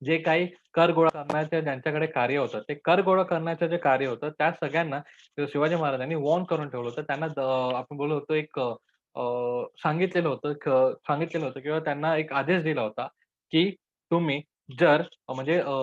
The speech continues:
तुम्हाला दि-, सांगितलेला जेवढा फिक्स्ड अमाउंट आहे, म्हणजे निश्चित असलेला करच जमा करायचा, त्याच्याहून जास्त कर जमा करू नये, अशा प्रकारचा आदेश दिलाच होता. पुन्हा एकदा दुसरा आदेश काय दिला होता,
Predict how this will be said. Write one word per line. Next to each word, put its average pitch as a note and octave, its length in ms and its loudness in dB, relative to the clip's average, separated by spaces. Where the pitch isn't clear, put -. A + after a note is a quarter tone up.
तुम्हाला D#3 280 0
दि-, C#3+ 200 -2
सांगितलेला C#3 500 -2
जेवढा C#3 300 2
फिक्स्ड F3+ 240 0
अमाउंट C#3+ 300 -2
आहे, A2+ 80 -4
म्हणजे B2+ 260 -4
निश्चित D#3+ 380 0
असलेला E3 420 0
करच D#3+ 380 0
जमा C3 240 -2
करायचा, A#2+ 360 -4
त्याच्याहून D#3 340 -6
जास्त C#3 240 -2
कर C#3+ 140 -2
जमा C3 240 -4
करू B2 260 -4
नये, B2+ 220 -2
अशा B2+ 160 -2
प्रकारचा C#3+ 440 0
आदेश B2+ 220 -2
दिलाच D3 260 2
होता. B2+ 260 -2
पुन्हा E3 220 -2
एकदा E3+ 180 0
दुसरा D#3 280 0
आदेश D#3 220 0
काय D#3 160 2
दिला C#3 180 -2
होता, B2 240 -2